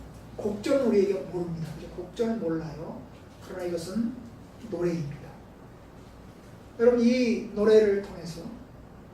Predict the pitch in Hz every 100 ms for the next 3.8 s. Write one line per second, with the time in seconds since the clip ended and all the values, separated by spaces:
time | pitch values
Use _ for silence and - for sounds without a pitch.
0 | - 180 175 180 233 208 208 226 208 175
1 | 190 170 151 160 - - - - - -
2 | - - - - - 185 175 202 247 254
3 | 254 190 170 160 147 - - -